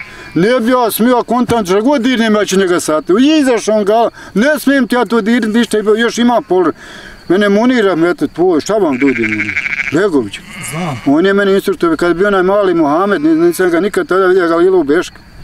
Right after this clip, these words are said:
Speaker 1: I tada sam ja polagao.
Speaker 2: Polagao i, znači, koliko imaš vozačku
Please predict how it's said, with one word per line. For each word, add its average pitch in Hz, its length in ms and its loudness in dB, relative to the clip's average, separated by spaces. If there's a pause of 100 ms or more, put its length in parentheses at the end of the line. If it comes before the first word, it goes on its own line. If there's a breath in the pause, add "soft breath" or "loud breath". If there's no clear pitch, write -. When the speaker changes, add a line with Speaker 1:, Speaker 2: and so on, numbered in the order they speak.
(120)
Speaker 1:
I 147 60 0
tada 180 320 0
sam 320 160 2
ja 160 120 2
polagao. 131 520 -2
Speaker 2:
Polagao 202 640 0
i, 185 180 -2
znači, 185 380 -2
koliko 208 300 -2
imaš 196 300 -2
vozačku 165 580 -4